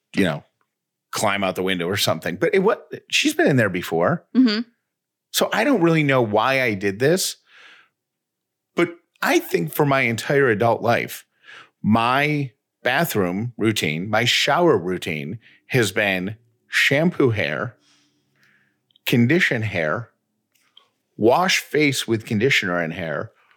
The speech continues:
Speaker 1: rinse everything above my shoulders.
Speaker 2: How did I not even, not know this about you? Okay.
Speaker 1: I mean, that's just the order. I think, I think, don't you have an,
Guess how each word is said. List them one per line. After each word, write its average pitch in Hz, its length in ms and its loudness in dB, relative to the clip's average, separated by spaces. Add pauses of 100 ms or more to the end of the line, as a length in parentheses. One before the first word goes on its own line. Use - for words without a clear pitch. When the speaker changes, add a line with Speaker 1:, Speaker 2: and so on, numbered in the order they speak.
(400)
Speaker 1:
rinse 143 560 2
everything 135 400 2
above 95 300 0
my 87 120 -2
shoulders. - 460 -8
Speaker 2:
How 214 100 -2
did 359 220 0
I 311 40 0
not 269 200 2
even, 214 360 -2
not 185 200 -2
know 208 180 2
this 214 200 0
about 160 240 -2
you? 143 100 -2
Okay. 185 420 -2 (640)
Speaker 1:
I 254 100 2
mean, 147 320 4
that's 175 220 2
just 165 180 0
the 143 100 4
order. 147 280 6
I 131 120 0
think, 156 180 -2
I 160 140 0
think, 156 260 -4
don't 165 200 2
you 160 180 4
have 156 160 2
an, 139 200 0